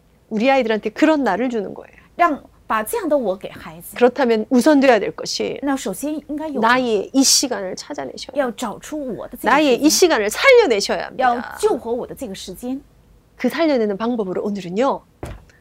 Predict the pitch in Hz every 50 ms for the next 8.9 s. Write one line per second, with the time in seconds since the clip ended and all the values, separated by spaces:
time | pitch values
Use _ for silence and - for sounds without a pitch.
0 | _ _ _ - - - 233 214 214 226 254 262 269 254 262 - 170 170 - -
1 | - - - - - - 302 294 277 285 330 285 247 - - 403 294 - 208 196
2 | 196 - - 202 202 202 180 - - 247 247 240 226 233 240 240 262 262 202 208
3 | 311 285 302 254 - - 330 269 208 185 180 - - - - - 226 220 214 -
4 | - 214 202 240 262 285 214 185 - - 285 302 311 202 165 220 214 208 196 185
5 | 185 190 - - 254 254 - - - - - 220 254 277 277 262 - - 180 196
6 | - 453 440 453 466 466 453 453 453 - 440 427 427 427 427 440 427 427 440 440
7 | - 339 269 247 - - - - - - - 202 202 - _ - - _ _ _
8 | _ _ - 415 403 320 294 269 277 285 339 339 262 269 311 381 403